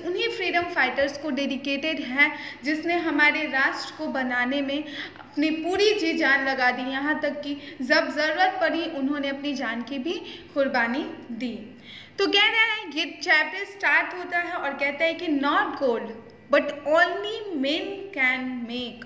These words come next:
a people great and strong, men who for truth and honor sake stand fast and suffer long।" कह रहा है कि not gold, सोना नहीं,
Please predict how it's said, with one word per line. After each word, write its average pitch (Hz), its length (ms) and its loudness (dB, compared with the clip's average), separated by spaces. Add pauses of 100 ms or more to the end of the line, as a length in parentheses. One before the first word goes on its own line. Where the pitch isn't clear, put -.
(100)
a - 80 -4 (160)
people 302 560 -2
great 320 300 -2
and 269 300 -2
strong, 233 400 -10 (400)
men 320 300 4
who 302 160 -6 (100)
for 285 140 -2
truth 392 560 -4 (380)
and 277 240 2
honor 381 520 0
sake 294 280 -4 (240)
stand 359 540 4 (120)
fast 294 420 -8
and 254 240 -8
suffer 247 640 -8
long।" 214 500 -10 (600)
कह 392 160 6
रहा 403 120 2
है 330 180 0 (420)
कि 392 100 0
not 381 520 2
gold, 277 320 0 (720)
सोना 415 540 2
नहीं, 480 460 -2